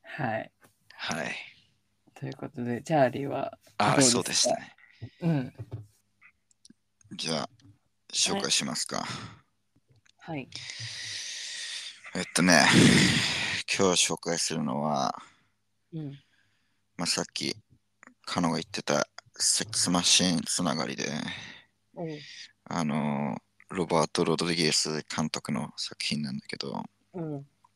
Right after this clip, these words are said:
Speaker 2: あの、この映画にさ、出てたさ、キャラでさ、
Speaker 1: うん。
Speaker 2: あの、あの、俺の好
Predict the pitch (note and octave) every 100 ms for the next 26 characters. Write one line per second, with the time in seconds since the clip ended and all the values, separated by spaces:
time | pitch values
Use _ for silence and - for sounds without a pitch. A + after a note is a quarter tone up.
0 | - - - - - - - - _ -
1 | D2+ D#2+ - G#2 A2 A#2+ A#2 A#2 A2 G#2+
2 | - G2+ D#2+ - - D2+ - - C#2 -
3 | - B1+ - - - B1 C2+ - - _
4 | _ _ _ - F3 D3+ C#3+ C#3+ _ _
5 | _ - D2+ C#2+ B1 C2 C#2+ G1+ _ _
6 | _ _ _ _ - - C#2+ - - -
7 | E2 D#2+ D2+